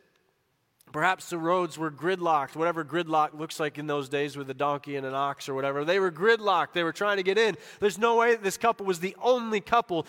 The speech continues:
seen coming over the hill, 'cause the devil would have noticed that. No, they were in the midst of chaos, in the midst of all of this primitive form of a rush hour. Bethlehem's inns were all full.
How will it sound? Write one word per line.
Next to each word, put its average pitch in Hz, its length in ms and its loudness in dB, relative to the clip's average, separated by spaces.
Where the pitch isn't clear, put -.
seen 220 380 -4
coming 196 380 -2
over 165 320 -2
the 151 160 -2
hill, 139 360 -2
'cause 127 140 -12
the 123 60 -14
devil 127 320 -6
would 123 100 -12
have 123 80 -14
noticed 131 400 -8
that. - 300 -20
No, 123 80 -8
they 165 140 2
were 180 80 0
in 165 80 -4
the 156 80 -2
midst 165 400 -4
of 151 100 -10
chaos, 151 640 -4
in 147 140 -8
the 139 80 -4
midst 156 320 -6
of 147 140 -6
all 156 340 0
of 147 80 -4
this 143 300 -6
primitive 180 420 0
form 165 320 -2
of 147 140 -2
a 143 80 -2
rush 151 340 -2
hour. 131 440 -2
Bethlehem's 156 800 -4
inns 165 540 -2
were 143 140 -4
all 139 300 -2
full. 120 580 -8